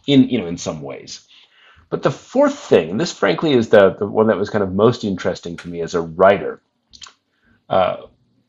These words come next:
were those kind of demands on my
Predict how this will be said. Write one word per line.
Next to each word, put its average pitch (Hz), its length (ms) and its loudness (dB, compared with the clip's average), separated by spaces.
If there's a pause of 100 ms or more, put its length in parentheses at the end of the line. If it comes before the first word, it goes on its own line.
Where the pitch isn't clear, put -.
(160)
were 123 200 4
those 113 580 4
kind 131 160 2
of 113 160 0
demands 131 600 2 (160)
on 113 320 2
my 98 340 0